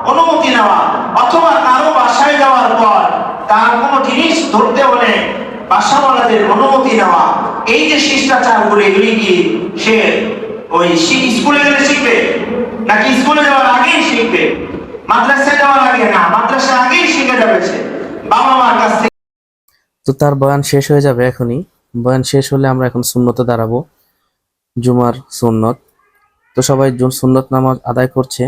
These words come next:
Speaker 2: আমিও সুন্নত নামাজ আদায় করলাম, করে মাত্র বসলাম। তো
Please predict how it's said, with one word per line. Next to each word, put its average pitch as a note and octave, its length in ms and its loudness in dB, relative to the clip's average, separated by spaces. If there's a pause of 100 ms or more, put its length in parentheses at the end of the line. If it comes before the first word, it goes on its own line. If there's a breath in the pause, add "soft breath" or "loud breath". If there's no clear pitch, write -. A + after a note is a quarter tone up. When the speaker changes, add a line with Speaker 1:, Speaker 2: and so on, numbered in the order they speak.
(240)
Speaker 2:
আমিও A#2+ 260 -2
সুন্নত B2 380 -4
নামাজ B2 260 -2 (140)
আদায় A#2+ 340 -4
করলাম, A2+ 300 -2 (1040 soft breath)
করে C3 180 2
মাত্র B2 340 -2
বসলাম। A#2+ 420 -2 (1700)
তো B2 40 0